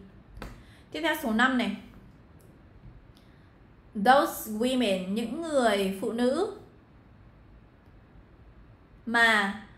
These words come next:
những người con của họ là học sinh của tôi thì làm việc ở cái bệnh viện địa phương thì chúng ta sẽ ra được đáp án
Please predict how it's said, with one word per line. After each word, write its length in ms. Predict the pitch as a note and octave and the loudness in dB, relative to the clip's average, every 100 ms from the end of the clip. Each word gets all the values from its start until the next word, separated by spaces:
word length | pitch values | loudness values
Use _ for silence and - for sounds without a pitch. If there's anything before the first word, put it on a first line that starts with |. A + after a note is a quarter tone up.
| - - | -14 -4
những 280 | C4+ D#4 | -2 -2
người 180 | F#4+ C4 A#3+ | 0 0 4
con 300 | C4 B3+ B3 | 6 6 6
của 140 | G3+ | 4
họ 360 | G3 G#3 - - - - | 2 2 0 -6 -18 -10
là 200 | G#3+ A3 | -2 0
học 140 | A3+ G#3+ | 0 -2
sinh 120 | B3+ | -2
của 120 | G#3+ G#3+ | -4 -2
tôi 280 | A3 A3 A3 | 0 0 -2
thì 60 | A3 | -2
làm 280 | G3+ G3 G3 | -2 0 -2
việc 240 | F#3 - | -2 -4
ở 580 | - G3+ G3 F3 D#3 - - - - | -4 0 0 0 -4 -10 -16 -20 -12
cái 440 | G#3+ G3 F3+ F3+ G3+ | -4 -2 0 0 0
bệnh 320 | B3+ - G3+ | -2 -4 -4
viện 180 | A3 A3 - - - - - - - | -4 -4 -12 -20 -20 -20 -20 -12 -8
địa 120 | - | -4
phương 340 | - C4 B3 | 2 4 4
thì 60 | A3 | 2
chúng 100 | G3+ | -2
ta 60 | A3+ | -4
sẽ 140 | A#3+ | -2
ra 160 | B3 A#3 | 0 0
được 100 | G#3 | 0
đáp 160 | A#3+ | 0
án 160 | G#3 | 0